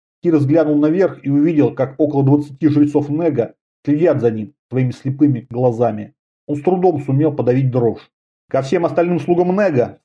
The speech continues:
Кир привык уже давно, но безглазые пугали его больше, чем даже мертвецы-зомби. Помедлив секунду, он тронул поводья своей лошади,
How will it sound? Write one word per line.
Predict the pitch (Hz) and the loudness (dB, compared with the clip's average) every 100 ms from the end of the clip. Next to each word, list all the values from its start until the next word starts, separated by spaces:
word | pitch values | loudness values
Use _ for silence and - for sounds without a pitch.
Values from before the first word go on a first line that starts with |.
| - | -6
Кир | 185 160 | -2 0
привык | 147 160 156 | 2 4 4
уже | 135 143 | 4 4
давно, | 147 147 131 104 - _ _ _ | 2 2 0 -2 -10 _ _ _
но | 131 | 0
безглазые | 156 147 170 180 160 117 107 | 2 2 4 2 2 -2 -4
пугали | 143 143 147 | -2 0 4
его | 143 151 | 6 4
больше, | 143 165 135 - 110 - _ _ | 4 2 0 -2 -10 -12 _ _
чем | - 135 | 0 2
даже | 143 131 | 2 4
мертвецы-зомби. | 139 143 147 143 143 127 135 113 104 107 _ _ _ _ | 2 2 2 0 2 0 0 -2 -4 -10 _ _ _ _
Помедлив | 135 170 170 160 | -2 0 0 -2
секунду, | - - 208 170 123 | -4 -4 -2 0 0
он | 127 | 0
тронул | 139 160 156 | 0 2 2
поводья | 151 147 165 135 107 - - | 2 2 2 0 -2 -6 -6
своей | 127 | 0
лошади, | 131 127 - 107 104 101 | 2 0 -2 -8 -10 -12